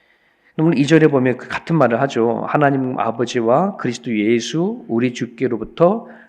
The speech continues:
은혜와 국률과 평강이 너에게 있을지어다." 교회가 붙잡아야 하고 성도 한 사람 한 사람이 붙잡고 기도해야 할 것이 뭐냐면,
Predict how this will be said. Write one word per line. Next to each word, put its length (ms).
은혜와 680
국률과 680
평강이 540
너에게 300
있을지어다." 460
교회가 460
붙잡아야 680
하고 840
성도 440
한 160
사람 260
한 100
사람이 480
붙잡고 440
기도해야 340
할 100
것이 220
뭐냐면, 680